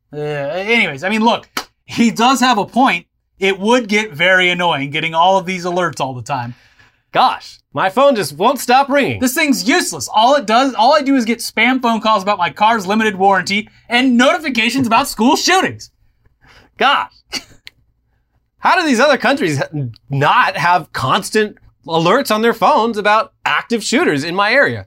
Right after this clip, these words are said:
Speaker 1: Your phone isn't constantly buzzing in your pocket?
Speaker 2: Well, I guess that's the cost of freedom.
Speaker 1: Yeah. Now, oh yeah, and couple it with, i-, i-, in California, you get the earthquake ones. I think we have one for old people.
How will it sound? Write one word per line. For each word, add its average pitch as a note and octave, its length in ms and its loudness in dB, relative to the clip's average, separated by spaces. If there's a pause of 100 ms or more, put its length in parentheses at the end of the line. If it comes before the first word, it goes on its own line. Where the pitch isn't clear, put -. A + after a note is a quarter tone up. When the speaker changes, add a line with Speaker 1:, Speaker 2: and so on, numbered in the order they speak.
(140)
Speaker 1:
Your F#3 260 -4
phone G#3 280 2
isn't G#3+ 220 -2
constantly G3+ 440 0
buzzing F3+ 560 -2
in G#3 100 -2
your F#3+ 120 -2
pocket? E3+ 440 0 (200)
Speaker 2:
Well, A2 180 -4
I B2+ 100 -2
guess C3+ 160 -6
that's D3 220 -4
the - 60 -20
cost D3+ 260 -2
of A2+ 80 -14
freedom. B2+ 420 -6
Speaker 1:
Yeah. D#3 360 0 (360)
Now, G3+ 200 0
oh A#3+ 60 2
yeah, A#3 340 0
and F3+ 160 -6
couple A#3 260 0
it A3 40 0
with, G3+ 160 -4 (340)
i-, G#3 100 -2
i-, G3+ 120 -4 (220)
in F3+ 80 -4
California, A3 540 0
you F#3 60 -2
get F#3+ 120 -2
the D#3+ 120 -12
earthquake G#3 460 0
ones. G#3 400 0 (220)
I E3+ 40 -4
think A3+ 120 0
we B3 60 0
have G3+ 120 0
one G#3 120 -2
for - 200 -8
old G#3 300 0
people. G#3 560 0